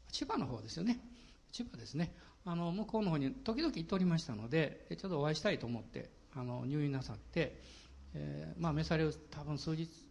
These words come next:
前ぐらいだったかな、一度ね、行ったんですよ。そしたらもう、こ-、もう話ができないような状況で、もうちょっとこう、目を閉じて眠ったような形になったんですけども、ちょうど私が行きましたら、この、こちらの方は横を向いてこう寝ていらっしゃったんですね。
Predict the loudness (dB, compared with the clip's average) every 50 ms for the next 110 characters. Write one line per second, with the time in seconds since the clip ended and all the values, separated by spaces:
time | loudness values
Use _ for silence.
0 | -18 -16 -14 -14 -14 -14 -14 -14 -14 -16 -14 -14 -14 -14 -14 -14 -16 -16 -12 -8
1 | -4 -2 0 2 2 2 2 0 0 2 4 6 6 6 6 4 2 0 -2 -2
2 | -2 0 0 0 0 0 -2 -2 -2 -2 -4 -8 -14 -20 -20 -20 -20 -20 -20 -20
3 | -18 -10 -8 -6 -2 0 0 2 2 2 2 0 0 0 -2 -4 -6 -8 -12 -12
4 | -14 -16 -16 -18 -20 -14 -6 -4 -2 -2 0 0 2 2 2 2 2 2 4 2
5 | 2 2 2 2 2 2 2 4 2 2 0 -2 -2 -4 -4 -4 -4 -4 -4 -2
6 | -4 -4 -4 -6 -6 -6 -6 -4 -4 -4 -4 -6 -8 -14 -14 -12 -12 -12 -14 -16
7 | -14 -12 -10 -6 -2 -2 0 0 0 -2 -2 -4 -2 -2 0 2 2 2 2 0
8 | -2 -2 -4 -4 -4 -4 -6 -6 -6 -4 -4 -6 -6 -6 -6 -6 -4 -4 -4 -6
9 | -6 -8 -8 -6 -6 -6 -6 -8 -10 -10 -10 -8 -6 -2 -2 -2 -2 -4 -8 -14
10 | -18 -18 -16 -16 -16 -18 -18 -14 -10 -6 -2 -2 -2 -2 -2 -2 -4 -4 -2 0
11 | 0 2 2 0 0 -2 -2 -2 -4 -6 -6 -10 -16 -20 -20 -20 -20 -20 -20 _
12 | -20 _ _ -8 -6 -4 -2 0 0 0 0 0 0 2 2 0 0 -2 -4 -6
13 | -4 -2 0 0 0 -2 -4 -4 -4 -4 -6 -6 -6 -6 -8 -8 -8 -8 -10 -10
14 | -10 -12 -14 -16 -16 -10 -4 0 0 0 0 -2